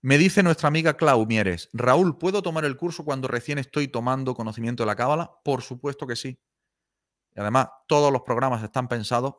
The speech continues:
los que hago yo y las clases que hago yo están pensadas, y tengo especial atención a personas que no saben nada. Y me lo escucháis aquí. Y me escucháis aquí que tengo en cuenta a las personas que no tengáis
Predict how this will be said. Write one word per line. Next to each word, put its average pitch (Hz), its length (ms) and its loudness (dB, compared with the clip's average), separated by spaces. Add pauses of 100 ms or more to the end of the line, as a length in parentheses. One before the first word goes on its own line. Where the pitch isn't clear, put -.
los 104 100 -6
que - 100 -6
hago 113 200 0
yo 131 260 -2
y 127 80 -4
las 110 200 -2
clases 135 340 -4
que - 100 -8
hago 110 160 -2
yo 117 180 -2
están 120 240 -6
pensadas, 120 440 -4 (600)
y 123 120 -6
tengo 156 220 2
especial 139 360 -2
atención 131 380 -2
a 135 80 -2
personas 127 300 -4
que 113 100 -6
no 120 80 -4
saben 110 240 -2
nada. 98 340 0 (400)
Y - 160 -8
me 104 120 -2
lo 104 40 2
escucháis 113 480 -4
aquí. 107 320 -10 (1160)
Y 110 100 -6
me 104 80 -2
escucháis 120 460 -2
aquí 123 160 -4
que 117 100 0
tengo 131 260 -2
en 101 80 -2
cuenta 92 360 -2
a - 20 -6
las 87 80 -6
personas 98 380 -6
que 95 80 -8
no 95 100 -6
tengáis 95 380 -4